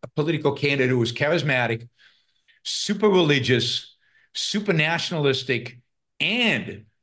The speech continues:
super environmental, right? Who really, really loved nature and wanted, I mean, I, that's a winning combination. I just don't see how anybody could, could defeat that, uh, sadly. And, and that's the,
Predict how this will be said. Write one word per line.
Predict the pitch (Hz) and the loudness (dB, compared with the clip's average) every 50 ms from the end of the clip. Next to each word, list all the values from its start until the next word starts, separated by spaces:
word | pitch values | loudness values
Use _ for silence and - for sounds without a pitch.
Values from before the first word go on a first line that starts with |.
| _ _ - | _ _ -10
super | - - - - 175 156 - 151 | -8 -6 -4 -4 -4 -2 0 0
environmental, | 135 123 113 127 117 113 117 120 135 160 180 160 127 95 90 101 - - _ _ _ _ _ _ _ _ - | 0 2 2 2 2 4 4 2 2 2 2 2 2 0 -2 -6 -10 -18 _ _ _ _ _ _ _ _ 0
right? | 107 117 120 113 | 0 2 2 2
Who | 117 113 110 107 107 117 | 2 0 0 2 2 4
really, | 131 147 151 151 147 147 135 123 120 | 4 4 4 4 4 4 4 2 2
really | 120 120 123 127 120 120 113 | 2 2 2 0 0 0 0
loved | 110 117 117 117 113 107 113 110 | 0 2 2 2 0 -2 -4 -6
nature | 110 120 120 120 120 - 123 110 | -4 -4 -4 -4 -4 -4 -2 -2
and | 110 110 107 104 | -2 -2 -2 -2
wanted, | 117 117 113 110 110 - - - 113 113 - 139 | -2 -2 -2 -2 -4 -6 -8 -8 -8 -6 -4 -2
I | 123 | 0
mean, | 120 127 117 113 113 - - - - | 2 2 2 0 -2 -6 -12 -8 -6
I, | 123 120 | -6 -4
that's | 117 - 123 143 196 - - | -2 -2 -2 0 0 2 2
a | 214 | 4
winning | 143 113 123 139 147 135 | 4 4 4 2 2 0
combination. | 117 - 135 127 131 123 123 127 135 127 - 101 90 | 0 0 0 0 2 2 2 0 0 0 -2 -4 -4
I | 95 110 117 | -2 -2 -2
just | 110 113 - - | -2 -4 -2 -2
don't | 127 120 117 113 | 0 0 0 -2
see | - - - 123 113 107 110 - - - - - - - _ _ _ _ _ | -4 -4 -2 -2 -2 -2 -4 -6 -12 -18 -20 -20 -20 -20 _ _ _ _ _
how | - - 120 123 117 117 117 110 110 113 | -4 0 2 2 4 4 4 4 2 2
anybody | 117 120 120 123 110 120 120 117 110 | 0 -2 -2 0 0 0 0 0 -2
could, | - - 113 101 - - - - | -2 -2 -2 -2 -4 -6 -12 -8
could | - - - - | -6 -6 -4 -4
defeat | 104 - - - 160 190 208 214 - | -6 -8 -8 -4 -2 -2 -2 0 0
that, | 110 101 98 95 95 104 - - - - | 0 0 0 0 -2 -4 -4 -6 -6 -4
uh, | 113 104 104 101 101 101 - - - - - | 0 0 2 0 0 -2 -6 -12 -16 -12 -6
sadly. | - - - - 135 117 123 117 113 113 107 120 131 - - - - - - - _ - | -4 -2 0 0 2 2 2 0 2 0 0 0 -2 -4 -10 -18 -20 -20 -20 -20 _ -4
And, | 120 123 123 123 123 123 127 | -2 0 2 2 0 0 0
and | 123 127 123 | 0 2 2
that's | 127 131 147 160 160 - - - - - - | 2 2 2 0 0 -2 -4 -6 -6 -6 -2
the, | 135 143 135 135 139 135 127 - | 0 0 2 2 0 -2 -4 -6